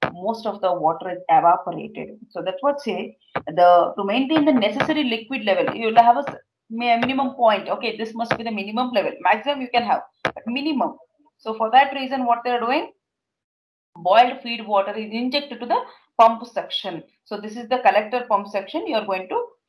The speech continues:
feed it. Then the saturated steam obtained from the flash separator is recirculated through the collector feed and distributed for the use. So here also, like, you are not wasting a single point also.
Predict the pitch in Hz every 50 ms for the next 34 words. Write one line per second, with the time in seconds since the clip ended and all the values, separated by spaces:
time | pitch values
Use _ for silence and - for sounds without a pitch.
0 | _ - 285 254 214 - 160 - - - _ _ _ _ _ - 277 285 254 -
1 | - - _ - 254 240 - 302 285 294 294 - 370 427 415 415 403 392 - -
2 | 285 277 277 254 226 - - 262 262 262 262 262 247 226 247 240 240 - 233 220
3 | 240 247 - - - - - 202 196 196 202 202 202 196 190 190 190 196 190 190
4 | 180 185 190 262 277 - 285 233 214 - - 208 196 190 196 196 196 - - 185
5 | 180 175 180 185 - 160 151 175 - - 202 196 - - 294 339 392 - - -
6 | _ _ - - 180 185 180 170 196 190 190 - 226 214 208 208 208 196 196 -
7 | 185 180 185 233 320 - - - - _ _ _ _ 156 160 170 160 160 151 147
8 | - - 151 - - _ _ _ _ - 226 214 214 - 247 254 269 262 247 208
9 | 180 180 175 - 160 - - _ _ _ _ - - 220 240 240 233 - _ _
10 | _ _ _ _ _ - 202 214 220 220 233 254 277 254 226 240 233 240 - -
11 | 247 240 240 254 - 233 220 214 226 226 214 - - - 208 185 180 175 - 160
12 | 151 - - - 151